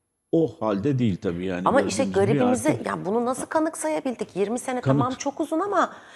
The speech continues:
Speaker 2: yani daha
Speaker 1: Tabii
Speaker 2: önce
Speaker 1: ki.
Speaker 2: bakıyoruz ya, Erbakan'la Ecevit yan yana gelmiyor muydu?
Speaker 1: Olur mu? Sürekli yan yana geliyor. Hatta
Speaker 2: Tabii.
Speaker 1: zaten, e, koalisyon
Speaker 2: Koalisyon
Speaker 1: kurdu.
Speaker 2: kurdular.
Speaker 1: Hı.
Speaker 2: Yani geçin geçinememe, bakanlık bölüşme ama sonuçta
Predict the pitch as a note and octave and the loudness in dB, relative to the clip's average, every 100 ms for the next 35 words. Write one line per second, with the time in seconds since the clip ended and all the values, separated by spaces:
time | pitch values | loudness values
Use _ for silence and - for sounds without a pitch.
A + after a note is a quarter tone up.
0 | - - A3+ A3 B3+ C4 C#4 C#4 - F4 | -10 0 0 2 2 2 4 2 0 -2
1 | A3+ - A#3 E4 E4 - D4+ D4 - A#3 | 0 0 0 0 -2 -2 -2 0 0 -2
2 | B3 C#4 C4 G#3+ B3 B3 G#3+ G3 C4+ B3 | 0 -2 -2 -2 -2 -4 -4 -4 -4 -4
3 | F#3+ E3 C#3 - - - A#2+ E3+ E3 F#2 | -4 -4 -6 -8 -8 0 2 2 0 -4
4 | F2+ G#2+ F#2+ - D#3+ D#3 - C3+ A2 G#2+ | -6 -6 -6 -2 -2 -2 0 0 0 0
5 | A#2+ C3 F3 C#3 - C#3+ B2+ B2+ - E3+ | 0 0 0 0 2 4 4 2 2 -2
6 | - - - - A#2+ G#2+ F#2+ G2+ G2 G2 | -4 -16 -14 -2 2 2 2 2 0 2
7 | B2 B2+ E3 G#3 A#3 A#3 - - G4+ - | 4 4 6 6 6 2 0 0 0 0
8 | F#4+ F4+ D#4+ C4+ F#3+ A#3+ C4 G3 A3+ - | 0 2 2 2 2 2 2 0 0 2
9 | E4+ D4 C#4 - D4+ F#4+ D4 A3 F#3+ G3 | 2 2 0 -2 -2 0 0 2 2 2
10 | B3+ C4+ D4 - C4 - - G#3 A#3 A3+ | -4 -4 -4 -4 -4 -4 -4 -4 -6 -4
11 | C#4+ - - | -4 -4 -4